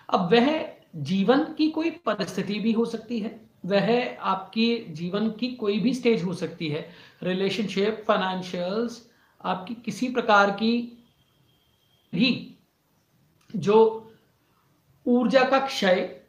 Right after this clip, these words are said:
या ऊर्जा का निर्माण है, किसी प्रकार की प्राप्ति है या किसी प्रकार को lose कर देना है,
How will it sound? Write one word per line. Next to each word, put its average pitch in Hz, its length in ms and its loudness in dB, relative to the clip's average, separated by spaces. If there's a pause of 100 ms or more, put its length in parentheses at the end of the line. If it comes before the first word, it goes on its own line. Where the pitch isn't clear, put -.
(200)
या 254 220 6
ऊर्जा 240 300 4
का 262 120 0
निर्माण 175 420 4
है, - 240 -8 (1160)
किसी 220 200 -4
प्रकार 208 460 4
की 262 100 -4
प्राप्ति 202 500 0
है - 340 -6
या 214 80 2
किसी 214 300 -2
प्रकार 214 340 -4
को 254 100 -4
lose 214 400 2
कर 196 120 4
देना 147 220 -4
है, - 200 -12